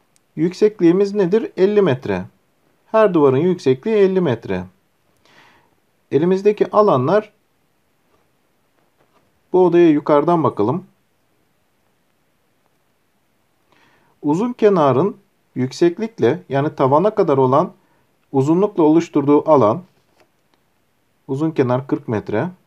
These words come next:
Bir de kısa kenarın tavana kadar olan yükseklikle oluşturduğu alan. Ve bunlardan iki tane olduğu için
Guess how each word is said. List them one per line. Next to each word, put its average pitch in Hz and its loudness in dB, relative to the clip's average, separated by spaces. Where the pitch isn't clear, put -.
Bir 202 4
de 202 2
kısa - 0
kenarın 151 0
tavana 180 0
kadar 139 -2
olan 143 2
yükseklikle 160 -4
oluşturduğu 160 0
alan. 131 0
Ve 180 0
bunlardan 165 0
iki 165 -14
tane 160 2
olduğu 165 0
için 190 -2